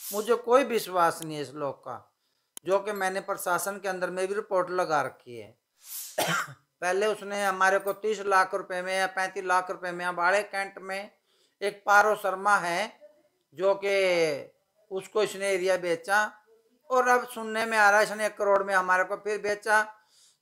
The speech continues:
जो कि मेरे बीस पच्चीस लाख रुपए वाले कैंट वाला भी लेके चला गया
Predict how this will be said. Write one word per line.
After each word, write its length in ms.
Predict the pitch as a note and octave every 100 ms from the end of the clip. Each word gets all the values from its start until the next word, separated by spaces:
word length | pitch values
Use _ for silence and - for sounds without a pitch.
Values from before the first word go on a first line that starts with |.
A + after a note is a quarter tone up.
| _
जो 200 | F3 A3
कि 120 | A3+
मेरे 300 | A3 A3+ A3
बीस 260 | F#3+ A3+ A#3
पच्चीस 300 | B3 A#3+ A3
लाख 260 | G#3 G#3 G3+
रुपए 240 | G3+ G#3+
वाले 300 | G3+ G3+ G#3
कैंट 320 | G#3 F#3+ G3 A3
वाला 260 | G#3+ A3
भी 100 | A3
लेके 320 | G#3+ G#3+ G#3
चला 320 | G#3+ G#3+ G#3+ G#3+
गया 420 | G3+ A3+ B3